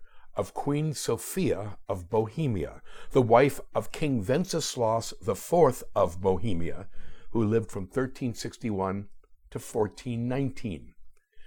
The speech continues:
King Wenceslaus suspected his queen of indulging in some extramarital hanky-panky and demanded that John of Nepomuk, as her confessor,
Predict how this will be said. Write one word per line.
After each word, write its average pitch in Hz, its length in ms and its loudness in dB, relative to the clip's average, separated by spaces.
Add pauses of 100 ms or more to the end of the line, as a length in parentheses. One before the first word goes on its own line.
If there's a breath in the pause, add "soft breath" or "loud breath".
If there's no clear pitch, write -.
(560 soft breath)
King 208 380 2
Wenceslaus 98 960 0
suspected - 640 -4
his 120 180 -2
queen 196 520 0 (760)
of 156 240 2
indulging 196 840 4
in 160 200 -4
some 139 300 -4 (100)
extramarital 151 1000 -2
hanky-panky 143 800 -4
and 123 240 -2
demanded 131 680 0
that 90 200 -4
John 113 440 2
of 139 260 -2
Nepomuk, 90 560 0 (400)
as 98 220 2
her 95 100 0
confessor, 92 760 -2